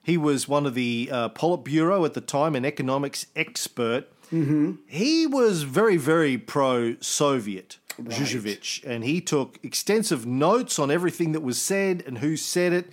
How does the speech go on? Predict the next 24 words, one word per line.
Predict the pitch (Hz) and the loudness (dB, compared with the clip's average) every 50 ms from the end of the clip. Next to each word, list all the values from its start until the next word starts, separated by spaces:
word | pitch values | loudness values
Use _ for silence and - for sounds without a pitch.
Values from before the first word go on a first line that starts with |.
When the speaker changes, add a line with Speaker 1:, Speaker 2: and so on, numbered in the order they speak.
| - - - - - _ | -18 -20 -20 -20 -16 _
Speaker 1:
and | 131 127 120 - | -10 -10 -8 -10
passed | - - 156 156 156 156 - - - | -6 -4 0 0 0 0 -2 -4 -2
that | - 143 143 151 - - _ | 0 2 2 0 -2 -4 _
on | 143 135 135 135 127 | -2 0 0 -2 -2
to | - 135 | -4 -4
the | 110 117 | -4 -4
Soviet | 113 - - 143 135 135 131 113 120 117 117 113 - _ _ - | -4 -2 -2 0 0 0 0 -2 -2 -4 -4 -4 -8 _ _ 0
embassy. | 220 247 254 233 202 180 - - - 160 151 156 156 - - - - - - - | 2 2 4 4 2 2 2 2 2 2 2 2 0 -4 -8 -18 -20 -20 -10 -6
Of | 131 127 | -4 -4
Speaker 2:
Damn. | 131 135 135 139 135 127 | -2 -2 -2 -4 -2 -2
Speaker 1:
course, | 123 131 127 123 120 - 117 | -2 0 0 -2 -2 -4 -6
it | 107 - - | -8 -8 -4
got | 117 117 110 - _ | -4 -4 -4 -4 _
back | 117 110 110 - _ | -6 -6 -6 -8 _
to | 113 107 | -12 -10
Stalin, | - - - - - - 202 214 208 202 196 190 180 165 160 160 160 160 160 - _ _ - 143 | -6 -6 -6 -6 -2 0 2 4 4 4 4 4 4 4 4 2 0 -2 -4 -8 _ _ -18 -14
Speaker 2:
Right. | 139 - - - | -12 -10 -6 -6
Speaker 1:
which | 120 117 - 123 | -4 -4 -4 -4
is | 113 104 - | -6 -6 -6
just | 117 107 - - | -6 -8 -6 -6
gonna | 117 107 104 | -6 -6 -4
make | 101 104 107 104 104 107 - - | -4 -4 -4 -6 -6 -8 -10 -18
things | - - 117 107 104 104 98 101 98 87 - - | -14 -8 -6 -6 -6 -6 -8 -10 -10 -12 -12 -12
even | 131 117 110 107 107 95 95 104 95 92 92 90 | -10 -8 -6 -6 -6 -6 -8 -10 -10 -10 -10 -12